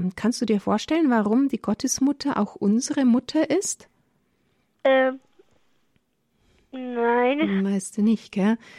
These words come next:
Speaker 1: Das, mm, das werden wir jetzt bald hören, wenn am Karfreitag, da wird in der Geschichte erzählt, am Karfreitag, da weißt du ja, da denken wir an das Sterben von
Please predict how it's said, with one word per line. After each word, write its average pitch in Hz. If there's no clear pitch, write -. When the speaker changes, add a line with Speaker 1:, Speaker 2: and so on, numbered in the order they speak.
Speaker 1:
Das, -
mm, 196
das 185
werden 285
wir 254
jetzt -
bald 240
hören, 262
wenn 196
am 190
Karfreitag, 196
da 180
wird 196
in 196
der 190
Geschichte 190
erzählt, 190
am 214
Karfreitag, 202
da 214
weißt 202
du 247
ja, 226
da 202
denken 220
wir 233
an 294
das 220
Sterben 214
von 240